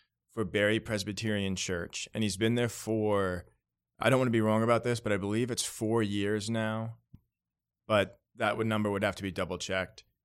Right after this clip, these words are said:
And he is working at Barry Pres, as I mentioned, and his church currently has about fifteen members.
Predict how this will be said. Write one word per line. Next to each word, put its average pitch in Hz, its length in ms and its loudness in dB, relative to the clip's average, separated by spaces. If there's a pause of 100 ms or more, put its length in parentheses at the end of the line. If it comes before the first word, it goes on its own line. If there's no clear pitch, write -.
(720)
And 117 160 2
he 123 180 2
is 123 100 4
working 123 320 0
at 101 120 -2
Barry 117 200 4
Pres, 117 280 0
as 104 100 -4
I 110 80 0
mentioned, 98 520 -2
and 98 100 -6
his 131 220 -2
church - 360 -2
currently 123 300 -2
has 104 220 0
about 98 200 -2
fifteen 117 600 -2
members. - 560 -4